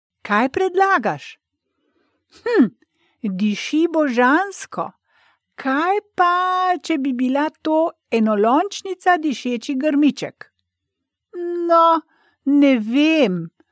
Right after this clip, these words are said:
Kaj pa rožmarinov poljubček?" "Ah,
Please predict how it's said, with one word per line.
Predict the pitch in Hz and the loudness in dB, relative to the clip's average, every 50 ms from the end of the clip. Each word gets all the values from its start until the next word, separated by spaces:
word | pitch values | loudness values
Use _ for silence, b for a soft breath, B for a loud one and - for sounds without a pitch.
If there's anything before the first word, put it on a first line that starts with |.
| _ _ _ _ _ _ _ | _ _ _ _ _ _ _
Kaj | - - 220 214 226 262 277 | -6 -2 0 0 0 0 0
pa | 277 - 320 320 311 302 b b b b _ | 2 2 4 4 4 2 b b b b _
rožmarinov | 247 247 247 247 226 220 226 220 214 208 208 254 311 330 330 294 240 214 | 2 4 4 2 2 2 2 2 2 2 2 0 0 2 2 2 2 2
poljubček?" | - 226 214 254 320 427 415 - - - 175 - - - - _ _ _ _ _ _ _ _ _ _ _ _ _ _ _ _ _ | 2 0 2 4 4 4 4 2 -2 -6 -6 -6 -8 -14 -20 _ _ _ _ _ _ _ _ _ _ _ _ _ _ _ _ _
"Ah, | 349 370 381 370 330 285 - | 2 4 4 4 4 2 0